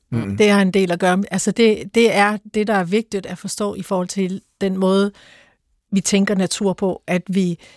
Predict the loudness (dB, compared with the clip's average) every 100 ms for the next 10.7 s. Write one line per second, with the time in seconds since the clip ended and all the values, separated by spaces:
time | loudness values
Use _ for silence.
0 | _ 2 4 2 2 0 0 0 0 -2
1 | -2 0 0 2 0 0 -2 -4 -2 -2
2 | -2 -2 -2 -4 -2 0 0 0 -2 -4
3 | -4 -2 0 0 -2 -18 -8 -2 -2 -2
4 | -2 -2 -2 -10 -10 -6 -4 -2 -2 -4
5 | -4 -6 -2 -2 -2 -2 0 0 -2 -4
6 | -6 -6 -2 0 -2 -4 -6 -2 0 0
7 | -2 -4 -2 2 2 2 -4 -6 -2 0
8 | 2 0 -2 -4 -6 0 2 2 -2 -2
9 | -2 -2 -6 -4 -2 -2 -4 -2 -2 -2
10 | -4 -6 -6 0 0 0 -4